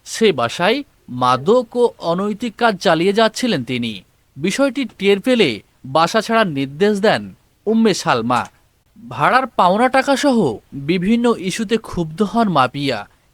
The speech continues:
এর জেরে দুই সহযোগী মুসলিম ও সুমন চন্দ্র সরকারকে নিয়ে হত্যার পর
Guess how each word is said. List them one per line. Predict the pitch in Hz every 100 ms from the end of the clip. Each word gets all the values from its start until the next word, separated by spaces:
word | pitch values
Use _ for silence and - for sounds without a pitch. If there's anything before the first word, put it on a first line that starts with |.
| _
এর | 190 190
জেরে | 139 131 123 202 269 _ _ -
দুই | 139 226 262
সহযোগী | - 208 226 233 214 185 110 110 _
মুসলিম | 131 160 175 220 247 233 -
ও | 202 196
সুমন | - 185 185 196
চন্দ্র | 202 202 202
সরকারকে | - 175 165 185 180 214
নিয়ে | 226 180 104 - _ _ -
হত্যার | 160 - 143 117
পর | 101 135